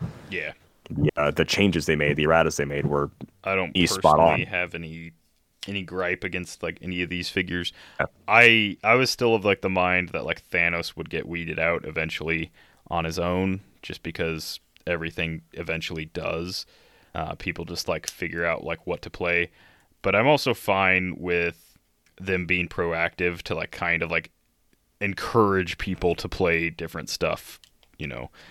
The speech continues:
Speaker 1: Uh, and
Speaker 2: Yeah.
Speaker 1: like I said, like, anything that decreases the, like, the field of playability is probably bad for the game as a whole.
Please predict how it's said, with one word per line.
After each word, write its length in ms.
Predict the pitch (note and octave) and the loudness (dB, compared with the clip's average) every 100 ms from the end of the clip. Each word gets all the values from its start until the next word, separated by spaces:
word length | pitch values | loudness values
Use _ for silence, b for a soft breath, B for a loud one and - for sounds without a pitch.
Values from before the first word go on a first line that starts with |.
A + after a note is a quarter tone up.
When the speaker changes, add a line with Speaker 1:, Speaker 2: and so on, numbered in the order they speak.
| b b - | b b -6
Speaker 1:
Uh, 180 | E2 D#2 | -4 -2
and 80 | D2+ | 0
Speaker 2:
Yeah. 40 | |
Speaker 1:
like 160 | F#2+ F#2+ | 2 2
I 60 | F2 | 0
said, 260 | - D#2+ | -2 -6
like, 220 | D2 - - _ _ - | -6 -10 -16 _ _ -4
anything 540 | G#2+ F#2+ - F#2+ F#2 | -2 -2 0 0 2
that 500 | E2+ D#2 - - - _ - | 2 0 -2 -8 -10 _ -8
decreases 840 | F#2 E2+ - E2+ E2+ F2 F2 F2+ | -6 -4 -4 -4 -4 -4 -4 -6
the, 200 | - D#2+ | -2 -2
like, 160 | C#2 - _ _ _ _ | -2 -6 _ _ _ _
the 160 | - E2 | -10 -10
field 560 | - - F2 E2+ E2+ - | -8 -6 -2 0 -2 -4
of 240 | E2 - | -10 -8
playability 800 | - E2 D#2+ D#2 D#2+ D#2+ E2+ - | -2 0 0 0 -4 -4 -6 -8
is 100 | - | -10
probably 500 | - - - D#2 D#2 | -6 -4 -4 -8 -10
bad 360 | C#2+ C2+ D2+ - | -8 -6 -6 -4
for 160 | E2+ | -6
the 80 | D#2 | -6
game 280 | D#2 D#2+ D#2 | -4 -4 -4
as 120 | D2+ | -6
a 60 | C2+ | -6
whole. 280 | E2 E2 | -4 -4